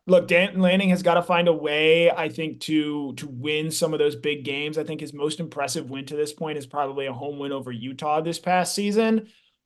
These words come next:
But you look at the talent that they continue to bring in, the way they continue to build out. Uh, Evan Stewart, the addition there is big. You bring in two quality quarterbacks in my mind, in Dylan Gabriel, who's played a ton of football,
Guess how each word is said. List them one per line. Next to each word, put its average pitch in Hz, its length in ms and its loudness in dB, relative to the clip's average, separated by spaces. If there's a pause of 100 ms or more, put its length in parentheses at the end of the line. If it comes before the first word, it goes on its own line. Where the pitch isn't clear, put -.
But 180 440 4
you 180 100 6
look 185 160 6
at 226 80 6
the 226 80 4
talent 202 380 4
that 196 60 -6
they 196 140 2
continue 185 440 6
to 185 60 6
bring 180 240 2
in, 175 140 2
the 165 80 4
way 147 220 4
they 175 140 2
continue 175 500 -2
to 165 80 0
build 160 400 6
out. 143 440 0 (360)
Uh, 135 380 2 (100)
Evan 175 240 6
Stewart, 190 480 6
the 170 140 4
addition 170 320 2
there 170 240 6
is 156 140 0
big. 165 360 4
You 160 80 -4
bring 160 240 2
in 170 120 0
two 180 160 -2
quality 160 500 4
quarterbacks 165 560 4
in 170 100 -2
my 165 200 2
mind, 165 500 2
in 151 320 -2
Dylan 160 300 4
Gabriel, 151 500 4
who's 151 120 -4
played 151 220 2
a 143 60 2
ton 151 240 -6
of 170 100 2
football, 165 640 6